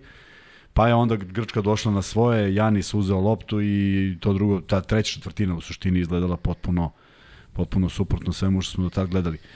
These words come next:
Ali mi je ostao jedan utisak opet sveukupan. E,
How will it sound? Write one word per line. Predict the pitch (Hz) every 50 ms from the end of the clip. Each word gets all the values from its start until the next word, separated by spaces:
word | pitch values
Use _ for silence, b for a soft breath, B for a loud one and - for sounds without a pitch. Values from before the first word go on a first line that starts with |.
| B B B
Ali | 101 107 117
mi | 127
je | 156
ostao | 180 - - 180
jedan | 175 180 165
utisak | 160 175 - 180 - - 139 -
opet | 165 - - -
sveukupan. | - - - 120 113 127 147 143 - 185 - - 101 107
E, | 147